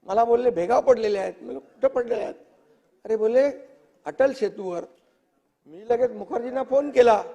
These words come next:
मुखर्जी म्हणाले, "साहेब, अटल सेतूवर नाही, अटल सेतूचा खालचा जो अप्रोच रोड आहे ना,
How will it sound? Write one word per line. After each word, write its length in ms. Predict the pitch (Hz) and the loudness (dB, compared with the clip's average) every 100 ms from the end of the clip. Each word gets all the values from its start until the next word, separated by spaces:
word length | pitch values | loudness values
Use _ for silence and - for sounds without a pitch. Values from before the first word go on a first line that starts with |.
| - _ _ _ _ _ | -20 _ _ _ _ _
मुखर्जी 400 | - - 233 247 | -20 -6 -4 -2
म्हणाले, 340 | 233 220 233 226 | -2 0 0 0
"साहेब, 460 | 170 156 180 214 - - _ _ _ _ _ _ _ _ _ _ - | -2 0 0 -2 -8 -20 _ _ _ _ _ _ _ _ _ _ -10
अटल 320 | 147 214 226 | -4 -2 -2
सेतूवर 460 | - 175 196 180 156 | -4 -10 -2 0 0
नाही, 300 | 160 202 233 | -2 -2 -2
अटल 320 | 156 - 214 | -6 -2 -2
सेतूचा 380 | 208 185 202 208 - | -2 -6 -4 -4 -2
खालचा 300 | 160 160 208 | -2 0 2
जो 100 | 214 | 4
अप्रोच 440 | 185 - 220 220 | 2 4 4 6
रोड 200 | 226 226 | 8 8
आहे 80 | 262 | 8
ना, 160 | 262 | 6